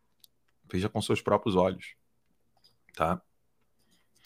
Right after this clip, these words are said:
Exército ainda não decidiu se militares presos com drogas serão expulsos. O Exército Brasileiro ainda não decidiu se os militares presos transportando três toneladas de maconha em um caminhão oficial,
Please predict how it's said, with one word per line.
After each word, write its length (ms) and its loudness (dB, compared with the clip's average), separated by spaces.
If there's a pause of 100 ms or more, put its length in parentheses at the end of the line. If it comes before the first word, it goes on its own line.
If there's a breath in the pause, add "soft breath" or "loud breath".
(360 soft breath)
Exército 560 8
ainda 240 6
não 120 4
decidiu 480 0
se 160 -6
militares 460 2
presos 300 0
com 180 -4
drogas 320 2
serão 220 -2
expulsos. 680 -10 (880)
O 80 2
Exército 300 10
Brasileiro 440 8
ainda 220 6
não 340 4
decidiu 720 -2
se 140 -6
os 60 -2
militares 440 2
presos 520 -2 (300)
transportando 540 4
três 280 2
toneladas 420 4
de 60 -4
maconha 560 0
em 120 -2
um 80 0
caminhão 380 4
oficial, 600 4